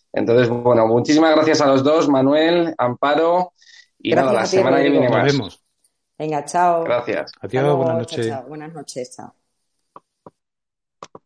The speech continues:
Speaker 1: Y muchísimas gracias a todos los espectadores de Estado de Alarma que nos han visto. Este ha sido el programa Dando la Vara, nuestro programa especial sobre Extremadura.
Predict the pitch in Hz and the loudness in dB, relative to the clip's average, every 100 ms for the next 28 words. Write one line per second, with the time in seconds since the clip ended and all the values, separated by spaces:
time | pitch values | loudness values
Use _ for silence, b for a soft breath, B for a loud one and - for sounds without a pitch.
0 | _ _ _ _ _ _ _ - - - | _ _ _ _ _ _ _ -20 -20 -20
1 | _ _ _ _ _ _ _ _ _ _ | _ _ _ _ _ _ _ _ _ _
2 | _ _ _ - 120 151 165 196 156 160 | _ _ _ -6 -4 -2 -2 0 0 -2
3 | 190 214 214 202 - 123 - - 185 175 | -2 -2 -2 -2 -2 -4 -4 -4 -4 -4
4 | 147 127 - 117 - 110 110 131 156 160 | -6 -6 -8 -10 -4 -2 0 0 -2 -4
5 | 110 98 110 113 104 98 113 123 139 127 | -6 -4 -2 0 0 0 0 0 -2 -2
6 | 104 - 101 101 107 - 131 127 - 110 | -6 -6 -6 -6 -8 -6 -4 -4 -4 -6
7 | 131 131 113 123 135 123 135 127 120 127 | -6 -4 -2 0 0 2 2 2 2 2
8 | 98 98 - - 101 101 110 120 139 135 | 0 -2 -4 -6 -2 0 0 2 0 -2
9 | 127 - 107 131 127 135 160 160 b b | -6 -4 -4 0 0 2 0 -4 b b
10 | b b _ - - 120 123 131 139 143 | b b _ -12 -2 0 2 2 2 2
11 | 143 - - 104 - 110 104 113 160 123 | 0 -4 -10 -10 -8 -4 0 0 2 0
12 | 90 | -2